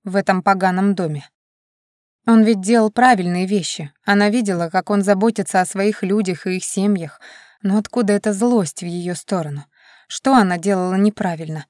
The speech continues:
Что за маниакальная ревность? Вернулся Айман.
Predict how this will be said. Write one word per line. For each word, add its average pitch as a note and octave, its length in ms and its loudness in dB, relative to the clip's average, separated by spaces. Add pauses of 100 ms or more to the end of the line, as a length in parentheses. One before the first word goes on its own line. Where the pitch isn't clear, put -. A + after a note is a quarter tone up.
(400)
Что - 220 -2
за A#3 100 2
маниакальная A3 800 4
ревность? D#3 560 -4 (560)
Вернулся G3 580 0
Айман. D#3+ 420 -4